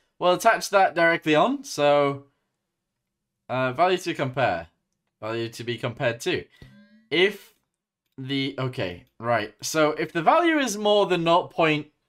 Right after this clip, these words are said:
if the value is more than nought, nought point zero one, let's say, nought point zero one, then the pumps will turn on.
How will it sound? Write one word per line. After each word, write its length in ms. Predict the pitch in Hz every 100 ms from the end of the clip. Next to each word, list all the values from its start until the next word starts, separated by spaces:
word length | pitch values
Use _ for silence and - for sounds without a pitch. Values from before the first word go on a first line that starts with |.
| _ _ _ _ _ _ _ _
if 180 | 147 156
the 100 | 185
value 260 | 185 302 349
is 160 | 262
more 240 | 226 233 233
than 180 | 220 190
nought, 520 | 190 156 - 78 170
nought 500 | 175 185 104 - - _ _ _
point 340 | 151 120 110 -
zero 240 | 113 123 95
one, 320 | 92 92 123 -
let's 180 | 113
say, 220 | - 113 - - _ _ -
nought 140 | 185
point 200 | 190 180
zero 240 | 151 151 135
one, 360 | 156 123 165 -
then 260 | 143 151
the 40 | 143
pumps 300 | 196 170 -
will 160 | 156
turn 300 | 147 156 139
on. 280 | 165 104